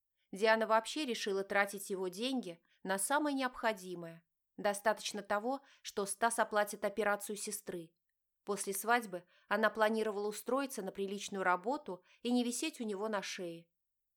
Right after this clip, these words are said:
Про то, что ей запрещается работать, в договоре ничего не указано. Диана всё никак не могла до конца осознать, что всё это не шутка. Девушку очень пугало будущее.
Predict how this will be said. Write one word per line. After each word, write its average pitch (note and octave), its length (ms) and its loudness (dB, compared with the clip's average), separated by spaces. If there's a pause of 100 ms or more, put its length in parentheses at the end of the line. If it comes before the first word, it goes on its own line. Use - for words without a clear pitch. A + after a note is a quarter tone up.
(280)
Про A3 180 4
то, - 180 0
что - 180 -4
ей B3 180 2
запрещается B3+ 720 -2
работать, F3 580 0 (180)
в F#3+ 120 -6
договоре G3+ 500 2
ничего C4 420 -2
не A#3 120 0
указано. F3 760 -6 (540)
Диана C#4 340 0
всё - 180 -4
никак C#4 360 0
не A3+ 80 -2
могла G3 320 0
до G3 100 -4
конца G3 360 -2
осознать, A3 600 -2 (220)
что - 220 -4
всё A#3+ 240 0
это B3 180 -2
не A3 100 -2
шутка. F3+ 540 -12 (440)
Девушку G#3 420 0
очень B3 220 -2
пугало G3+ 420 0
будущее. F#3 640 -8